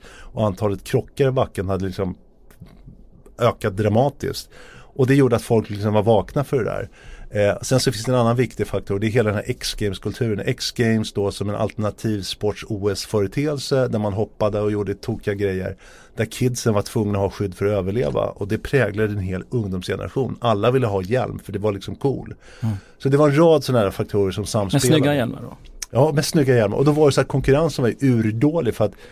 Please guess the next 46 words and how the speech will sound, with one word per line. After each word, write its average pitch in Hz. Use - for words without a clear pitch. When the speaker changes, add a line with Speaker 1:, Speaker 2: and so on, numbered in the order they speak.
Speaker 1:
innan 147
vi 127
hade 110
dragit 98
igång 92
så 98
folk 117
som 123
använde 101
hjälm, 127
det 107
var 139
ju 139
störtloppsåkare 117
och -
ungar. 120
Det 117
fanns 127
ju 139
liksom 131
ingen 107
konkurrenssituation 117
som 107
drev 113
vare 98
sig 95
vad 107
som 110
var 101
bra 98
eller 95
dåligt 101
eller 139
hur, 120
hur 113
grejerna 98
skulle 95
se -
ut. 113
Så 110
att -
kombinationen 147
av 117
att 104
göra 104
hemläxan 98